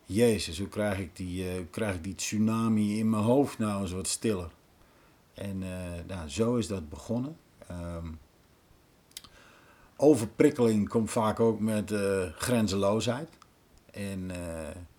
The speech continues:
nou, voeding was bijvoorbeeld een van die dingen waarin ik grenzeloos overprikkeld kon raken en grenzeloos kon genieten.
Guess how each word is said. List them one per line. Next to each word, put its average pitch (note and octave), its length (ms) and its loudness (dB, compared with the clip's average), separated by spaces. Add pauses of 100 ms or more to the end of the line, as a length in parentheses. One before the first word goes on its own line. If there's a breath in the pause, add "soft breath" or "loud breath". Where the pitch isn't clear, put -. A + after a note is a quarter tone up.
(1300 soft breath)
nou, D#2 220 -14
voeding G2+ 540 -6
was F#2+ 160 -6
bijvoorbeeld G2 600 -8
een G2+ 200 -4
van F#2 80 -6
die F2+ 140 -6
dingen G2+ 360 -2
waarin F2+ 360 -4
ik F2 140 -8
grenzeloos G2+ 1000 0
overprikkeld G#2 760 -2
kon G#2+ 220 0
raken G2+ 400 -6
en F2+ 160 -4
grenzeloos G2 600 -2
kon F2+ 220 -6
genieten. - 420 -8